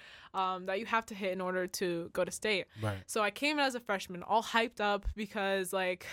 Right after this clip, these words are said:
Speaker 1: I was like, "Okay, this is something I love doing, and
Speaker 2: Mm-hmm.
Speaker 1: I wanna get it as a freshman. Like, I'm gonna be the one to get as a freshman." I was looking at those records, like, "I'm gonna break those, like,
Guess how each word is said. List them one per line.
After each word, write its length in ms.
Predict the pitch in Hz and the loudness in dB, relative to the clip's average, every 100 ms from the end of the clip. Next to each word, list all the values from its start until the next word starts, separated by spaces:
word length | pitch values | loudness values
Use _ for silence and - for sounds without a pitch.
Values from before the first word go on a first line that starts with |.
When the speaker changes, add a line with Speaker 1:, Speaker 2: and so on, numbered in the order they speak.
| - 196 | -10 -8
Speaker 1:
I 20 | |
was 100 | 190 | -4
like, 120 | 190 | -2
"Okay, 440 | 202 196 180 185 190 - | -2 0 0 0 -2 -4
this 160 | 233 240 | 0 0
is 80 | 240 | 2
something 260 | 233 214 | 2 2
I 100 | 185 | 2
love 280 | 175 208 220 | 4 4 4
doing, 440 | 214 208 208 196 196 | 2 2 2 0 -2
and 80 | 180 | 2
Speaker 2:
Mm-hmm. 120 | 185 | 4
Speaker 1:
I 40 | |
wanna 160 | 233 226 | 4 4
get 180 | 202 196 | 2 0
it 80 | - | 4
as 220 | 196 196 | 4 4
a 60 | |
freshman. 460 | - 156 - 175 117 | -4 -8 -8 -12 -12
Like, 180 | 107 - | -12 -2
I'm 240 | 196 214 | 2 2
gonna 160 | 220 208 | 0 -2
be 140 | 202 | -2
the 100 | 190 | -2
one 300 | 175 180 180 | -2 -2 -2
to 100 | 196 | -2
get 140 | 190 190 | 2 4
as 160 | 202 | 4
a 20 | 202 | 2
freshman." 320 | 185 - 185 | -6 -4 -6
I 60 | |
was 120 | 185 214 | -4 -2
looking 220 | 233 240 | -2 0
at 100 | 220 | 2
those 160 | 202 185 | 2 4
records, 460 | 196 202 208 196 | 2 4 2 4
like, 160 | 190 - | 2 2
"I'm 80 | 202 | 2
gonna 140 | 220 | 2
break 240 | 185 180 180 | 2 0 2
those, 300 | 175 175 175 | 2 2 0
like, 160 | 170 | -4